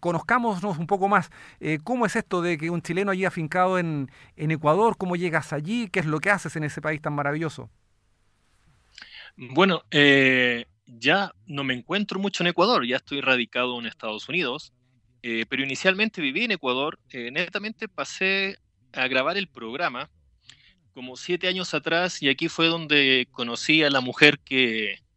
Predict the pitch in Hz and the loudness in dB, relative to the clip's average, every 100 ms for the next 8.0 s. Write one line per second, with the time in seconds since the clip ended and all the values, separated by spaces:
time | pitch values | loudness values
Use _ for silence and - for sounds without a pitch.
0 | _ _ _ _ - 123 120 120 - 160 | _ _ _ _ -4 -2 0 0 2 0
1 | 156 147 123 120 117 127 131 151 151 139 | 0 -2 -4 -2 0 2 0 -2 -2 -4
2 | - 113 131 151 - 143 139 127 117 104 | -2 -4 -4 -4 -6 -4 -2 -2 -4 -8
3 | - _ _ - 135 123 117 127 185 196 | -18 _ _ -6 -6 -4 -4 0 2 0
4 | - _ _ - - 113 120 123 127 147 | -4 _ _ -20 -18 -10 -6 -4 -4 -6
5 | 147 - - 185 185 170 185 220 147 143 | -6 -8 -6 -4 -4 -4 -4 -4 -2 -4
6 | 143 151 147 139 127 131 139 131 135 135 | -4 -2 -2 -2 -4 -4 -4 -6 -4 -2
7 | - 123 135 175 175 165 143 127 104 101 | -2 4 4 4 -2 -2 -2 -2 -4 -8